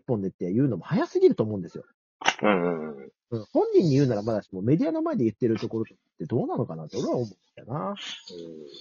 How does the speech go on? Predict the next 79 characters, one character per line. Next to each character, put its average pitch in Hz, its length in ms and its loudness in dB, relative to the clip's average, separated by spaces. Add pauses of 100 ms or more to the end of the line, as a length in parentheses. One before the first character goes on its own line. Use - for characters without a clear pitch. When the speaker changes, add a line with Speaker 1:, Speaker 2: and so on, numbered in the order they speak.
(360)
Speaker 1:
替 311 60 2
え 311 40 -4
が 302 100 0
利 - 60 -4
か 247 220 -4
な 233 80 -4
い 165 60 2
じ 127 60 2
ゃ 104 40 2
な 90 60 -6
い - 20 -6
で 85 60 -6
す - 80 -14
か。 - 60 -16 (340)
仮 120 160 4
に 117 120 0
坂 127 220 0
倉 117 200 8
キ 143 60 2
ャ - 20 2
ッ - 40 2
チ 80 60 -8
ャ - 20 -4
ー、 - 20 -2
Speaker 2:
そ 98 60 2
う - 20 0
で - 40 -2
す - 40 -20
ね。 - 40 -20 (220)
Speaker 1:
や - 80 2
っ - 20 -20
ぱ 113 80 -6
ダ 123 140 2
メ 143 80 4
だ 113 80 6
っ - 20 8
た 107 60 6
ら。 95 60 4
Speaker 2:
う 90 40 2
ん。 82 340 -6
Speaker 1:
で 156 100 4
も 143 100 4
坂 175 220 0
倉 208 160 2
の 185 100 -2
打 143 140 6
棒 156 160 4
は 123 80 4
外 131 180 2
せ 160 80 4
な 147 100 4
い - 40 -2
ん - 20 -6
だ 110 100 -2
か - 100 -8
ら、 92 60 -6
ま、 127 160 -2
結 139 160 2
局 - 160 -4
サ 190 100 0
ー 175 40 2
ド 139 100 6
か 143 160 6
い 110 40 4
っ - 20 2 (120)
て 117 60 0
い 98 60 2
う - 60 -8
こ 123 100 2
と 110 80 -8
も 92 80 -12
あ 113 60 2
り 135 60 8
得 127 80 8
る 110 60 2
か 98 100 -4
な 87 100 -8
と 87 80 -16
か。 - 180 -20